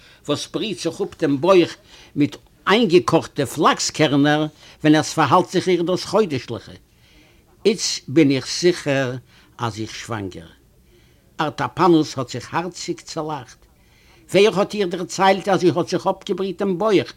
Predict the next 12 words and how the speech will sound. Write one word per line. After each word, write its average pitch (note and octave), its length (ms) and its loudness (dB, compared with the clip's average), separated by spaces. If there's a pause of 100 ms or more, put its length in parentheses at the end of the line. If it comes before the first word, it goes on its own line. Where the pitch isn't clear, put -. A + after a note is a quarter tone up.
(400)
וואס F#3 180 0
פאר F3+ 240 2
אן F#3 80 2
איינפאלן E3 560 0
פון D#3 180 -2
ווייבער? E3 460 -2 (1000)
זי G3 140 2
האט E3+ 220 2
עס F#3+ 160 -4
מיר G#3+ 280 -2
אליין A#3 280 -2
דערציילט. G#3 720 -8